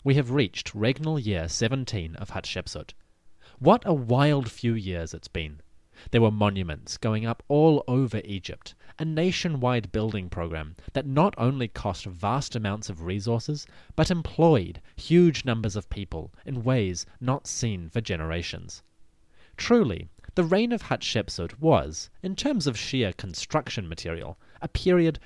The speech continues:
to rival the heights of the Middle Kingdom, even, dare we say it, to rival the Pyramid Age. Fourteen eighty-five to fourteen seventy-seven B C E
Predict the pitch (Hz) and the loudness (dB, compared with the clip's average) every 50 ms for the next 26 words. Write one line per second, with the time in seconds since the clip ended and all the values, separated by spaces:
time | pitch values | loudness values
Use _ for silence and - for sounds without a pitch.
0 | - - - 156 135 120 139 123 139 143 131 131 131 120 - 113 - - - 104 | -4 0 2 2 2 4 2 2 4 2 2 2 0 0 -2 -4 -6 -4 -6 -6
1 | 92 - - - 95 - - 90 92 - - 101 90 - - 92 92 82 78 78 | -6 -6 -8 -10 -8 -8 -8 -6 -6 -4 -4 -6 -8 -8 -12 -12 -12 -12 -12 -12
2 | 87 - - - - _ - - 208 226 208 147 117 92 85 82 80 - - - | -14 -18 -20 -20 -20 _ 0 2 4 4 4 4 2 0 0 -4 -10 -10 -4 -2
3 | 113 104 101 92 90 - - - 101 87 85 90 - - - _ - - - - | 0 0 0 0 -2 -4 -4 -4 -4 -2 -4 -4 -8 -12 -20 _ -14 -6 0 0
4 | 127 110 120 123 139 143 135 135 135 131 127 - 123 113 - - 131 147 160 147 | 0 2 4 4 4 4 2 2 0 0 0 -2 -2 -2 0 2 2 2 2 0
5 | 104 82 82 78 76 78 82 - - - - - - - - _ _ _ _ - | -2 -4 -4 -6 -6 -8 -8 -10 -14 -16 -16 -20 -20 -20 -20 _ _ _ _ -20
6 | - - - _ _ _ - - - - - 208 214 233 - 233 226 220 185 - | -20 -20 -20 _ _ _ -20 -20 -14 -6 0 2 2 2 2 2 -2 -2 0 0
7 | 143 143 147 143 - - - 95 87 85 98 104 - - 107 - - 113 117 117 | 0 0 0 0 -2 -2 -4 -2 -2 -2 -4 -4 -6 -8 -8 -4 -2 -2 0 0
8 | - 120 113 110 101 - - 101 101 98 104 101 - - - 87 80 82 78 80 | -2 -4 -6 -6 -6 -6 -6 -6 -6 -4 -4 -4 -4 -4 -6 -6 -6 -6 -8 -6
9 | - - 98 101 - - 104 92 92 - - 90 80 80 | -4 -4 -4 -4 -4 -4 -4 -4 -4 -6 -8 -10 -8 -10